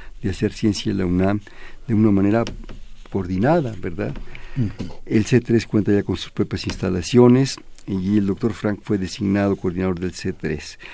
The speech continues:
También ha sido, eh, responsable y director del, del Instituto de Ciencias Nucleares de la unam. El Consejo Universitario de la unam acordó otorgarle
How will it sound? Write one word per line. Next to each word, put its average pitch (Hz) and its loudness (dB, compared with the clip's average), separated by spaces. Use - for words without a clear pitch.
También 98 4
ha 92 0
sido, 101 2
eh, 90 -4
responsable 98 -2
y 90 -2
director 101 2
del, 90 -4
del 92 -4
Instituto - -12
de 90 -4
Ciencias 95 -6
Nucleares 95 0
de 95 2
la 98 2
unam. 135 8
El 120 8
Consejo 95 -4
Universitario 101 0
de 95 0
la 98 -2
unam 113 4
acordó 98 -4
otorgarle 101 -4